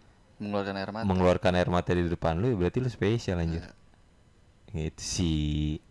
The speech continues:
Speaker 1: Berat-, eh, berarti kalau selama ini orang yang spesial itu, itu sih ibu gua.
Speaker 2: Iya, karena kan
Speaker 1: Iya.
Speaker 2: selalu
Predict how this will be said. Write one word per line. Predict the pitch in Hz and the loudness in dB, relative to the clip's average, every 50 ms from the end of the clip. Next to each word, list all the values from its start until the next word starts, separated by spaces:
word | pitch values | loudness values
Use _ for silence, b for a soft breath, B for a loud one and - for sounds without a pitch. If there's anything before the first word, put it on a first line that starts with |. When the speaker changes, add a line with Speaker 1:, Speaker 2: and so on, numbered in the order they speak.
| _ | _
Speaker 1:
Berat-, | _ 98 98 98 98 - _ - - - | _ -6 -6 -6 -6 -8 _ -20 -14 -6
eh, | - 104 | -6 -6
berarti | 92 92 95 92 87 - - 131 127 | -4 -4 -4 -4 -4 -6 -8 -10 -6
kalau | - 120 107 | -4 -6 -6
selama | 104 98 107 101 95 95 92 | -4 -6 -6 -6 -4 -4 -6
ini | 98 110 123 | -4 -4 -2
orang | 131 127 113 110 101 | 0 0 0 0 0
yang | 101 101 - | -2 -4 -4
spesial | - - 98 92 - - 101 92 | -2 -2 -2 -2 0 -2 -2 0
itu, | 92 98 - 120 120 120 113 - - - - - - - | 0 -2 -2 -4 -4 -4 -4 -8 -12 -18 -20 -20 -20 -16
itu | - 202 - 110 | -14 -12 -12 -12
sih | - - - - - - - - - - - | -12 -12 -14 -16 -16 -18 -20 -20 -20 -16 -12
ibu | - 101 98 101 95 | -8 -4 -4 -4 -2
gua. | 98 95 87 85 82 82 - - - - - - - - | 0 -2 -2 -2 -6 -12 -18 -20 -20 -20 -20 -20 -20 -4
Speaker 2:
Iya, | - 87 85 82 80 76 71 | 0 2 4 4 4 4 2
karena | - - 90 117 | 2 2 2 4
kan | 151 175 185 | 2 2 2
Speaker 1:
Iya. | - 147 | 4 6
Speaker 2:
selalu | 131 120 120 | 6 6 6